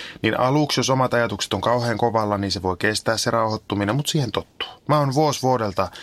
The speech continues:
enemmän rakastunut ääneen, siis tekijänä että kuuntelijana. Mä kuuntelen itse podcasteja nykyisin päivittäin, ja ääni on siinä mielessä niin jännä, äh,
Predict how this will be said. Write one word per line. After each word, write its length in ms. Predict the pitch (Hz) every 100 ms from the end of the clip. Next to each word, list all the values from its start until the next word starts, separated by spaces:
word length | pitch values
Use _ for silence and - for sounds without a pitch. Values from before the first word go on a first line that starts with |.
| - - - -
enemmän 420 | 131 135 117 101 95
rakastunut 640 | 107 104 95 95 90 90 -
ääneen, 640 | 110 110 110 120 123 123 -
siis 400 | - 104 95 - -
tekijänä 600 | 123 110 110 98 92 87 - -
että 420 | 101 - - 90 -
kuuntelijana. 640 | - 90 82 90 92 92 92 - - - -
Mä 60 | 104
kuuntelen 400 | 123 127 113 110
itse 200 | 120 107
podcasteja 760 | - 117 - 101 - 101 95
nykyisin 480 | 98 92 95 90 87
päivittäin, 640 | 87 92 113 - 139 147 139 113
ja 160 | 117 123
ääni 300 | 127 120 110
on 240 | 107 101 - - - - - - - - -
siinä 260 | 135 131
mielessä 380 | 117 104 98 117
niin 400 | 113 110 107 - _ _ _ _ - - -
jännä, 380 | 127 131 120
äh, 80 | 104